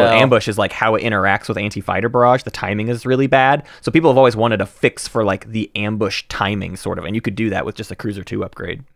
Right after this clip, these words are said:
Speaker 2: Yeah, you could, you could make the, the timing better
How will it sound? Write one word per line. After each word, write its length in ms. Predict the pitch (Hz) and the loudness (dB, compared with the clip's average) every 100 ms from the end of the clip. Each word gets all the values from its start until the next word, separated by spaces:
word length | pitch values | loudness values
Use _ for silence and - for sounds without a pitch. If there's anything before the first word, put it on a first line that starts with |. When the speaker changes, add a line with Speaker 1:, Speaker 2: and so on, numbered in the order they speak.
| _ _ | _ _
Speaker 2:
Yeah, 160 | 277 196 | 2 2
you 160 | 147 180 | 0 -4
could, 160 | 135 | -4
you 140 | 151 170 | -2 0
could 120 | 175 | 0
make 220 | 156 151 | 0 -2
the, 420 | 131 127 117 110 - | -2 0 0 -2 -4
the 400 | 110 110 104 92 - | -2 0 -2 -4 -4
timing 420 | 147 147 156 156 | 0 0 0 2
better 460 | 151 156 175 202 | 2 2 0 -4